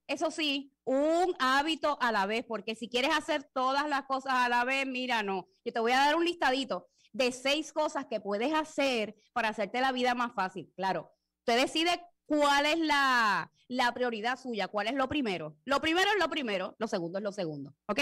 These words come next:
Y lo primero todas las tardes de dos a tres es escuchar a Madeline Rivera en Emociones con Sabor. Ah, ¿cómo te quedó el ojo? Mira, primero, prioriza en lo que es más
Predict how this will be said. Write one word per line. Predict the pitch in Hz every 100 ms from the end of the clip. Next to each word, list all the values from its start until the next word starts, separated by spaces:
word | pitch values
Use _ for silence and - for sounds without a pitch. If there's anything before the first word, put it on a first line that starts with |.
| 254
Y | 277
lo | 269
primero | 262 254 311 320
todas | 320 320
las | 339
tardes | 339 311 294 233
de | 233
dos | 269
a | 294
tres | 311 277 240
es | - 240
escuchar | 226 226 220 214
a |
Madeline | 202 185 202 262
Rivera | 349 359 339 339 - _ -
en | 440
Emociones | 392 330 269 302
con | 370 349
Sabor. | 339 277 254 294
Ah, | 554 - _
¿cómo | 294 302
te | 320
quedó | 311 294
el | 269
ojo? | 240 226 190
Mira, | 277 349 277 - _ _ _ _ -
primero, | 339 330 349 349 294 202 - -
prioriza | 311 302 294 285 302 311 - 196 170 _ -
en | 254 233
lo | 226
que | 226
es | 269 -
más | 240 226